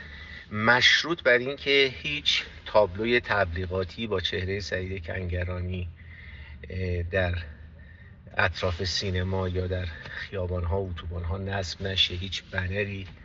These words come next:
نصب نشه با چهرهٔ او، مجوز دادن برای اکران فیلم. خب، اه، ب-، بر اساس آمار و اطلاعات اون زمان فیلم،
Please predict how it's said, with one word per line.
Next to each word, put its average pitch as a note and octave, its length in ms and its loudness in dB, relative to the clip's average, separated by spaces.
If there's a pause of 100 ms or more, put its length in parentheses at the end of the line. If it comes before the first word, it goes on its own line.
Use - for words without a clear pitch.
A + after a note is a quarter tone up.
(580)
نصب F#2+ 400 0
نشه G2+ 340 0
با F2 180 -4
چهرهٔ F#2 500 -2
او، B2+ 540 -6 (160)
مجوز G2+ 640 0
دادن G#2+ 440 -2
برای F#2+ 720 -4 (680)
اکران F2 420 -2
فیلم. - 260 -8 (640)
خب، D3 240 2 (800)
اه، G2+ 440 2
ب-، F2 320 -4
بر A2+ 160 6
اساس A2+ 340 0
آمار A2+ 420 4
و A#2+ 40 2
اطلاعات G2+ 580 -2
اون G#2+ 220 -4
زمان G#2+ 640 0
فیلم، B2 500 -6